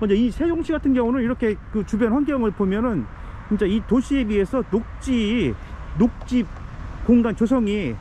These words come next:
진짜 상당히 잘 되어 있습니다. 녹지 공간 비율이 높기 때문에 이런 단독주택을 짓기에는 진짜, 어, 주거 환경은 진짜 쾌적합니다.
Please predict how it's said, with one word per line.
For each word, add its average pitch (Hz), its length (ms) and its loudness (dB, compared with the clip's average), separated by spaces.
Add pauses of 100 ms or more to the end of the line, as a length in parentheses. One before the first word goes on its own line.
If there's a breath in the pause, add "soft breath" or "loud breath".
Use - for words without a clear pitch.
(640)
진짜 180 160 -2
상당히 294 380 2
잘 - 220 0
되어 214 220 4
있습니다. 190 420 -2 (120)
녹지 202 260 0
공간 208 400 2
비율이 196 520 2 (440 loud breath)
높기 214 280 2
때문에 190 520 0 (380 loud breath)
이런 185 160 0
단독주택을 214 1000 0
짓기에는 202 520 -2
진짜, 185 280 -4 (600 loud breath)
어, 180 120 0
주거 233 240 2
환경은 220 520 0
진짜 180 160 -4
쾌적합니다. 226 680 0